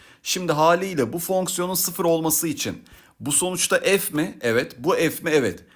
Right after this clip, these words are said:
Fonksiyon değişmiyorsa içi önemli değil. Önemli olan şu.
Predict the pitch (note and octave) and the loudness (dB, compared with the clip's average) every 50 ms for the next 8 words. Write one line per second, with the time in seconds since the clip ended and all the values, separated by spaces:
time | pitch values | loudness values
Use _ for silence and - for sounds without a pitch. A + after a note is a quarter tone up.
0 | _ _ _ - - D3+ E3 F3+ G3 F3+ - - G3+ G3+ F3+ D3+ B2 A#2 B2+ C#3+ | _ _ _ -6 -2 0 0 0 -2 -6 -8 -6 -4 -2 -2 -2 -2 -2 -4 -4
1 | F#3+ G3+ - - F#3+ F3+ E3 C3+ - B2 A2 - - B2+ - - F3+ - D3 D3+ | -4 -6 -6 -8 -6 -6 -8 -6 -6 -8 -8 -8 -8 -8 -6 -4 -4 -2 -2 -2
2 | C#3+ C#3+ C#3 C#3+ C3+ B2 C#3 B2+ G#2+ G2 - - - D3 E3 F3 F3+ F#3 G3 G3 | 0 -2 -2 -4 -4 -4 -4 -4 -4 -6 -8 -8 -4 -4 -2 -2 -2 -4 -2 -2
3 | F#3+ E3 D#3+ E3 E3+ E3 - - - A2+ F2 | 0 2 2 2 2 0 -2 -4 -4 -6 -8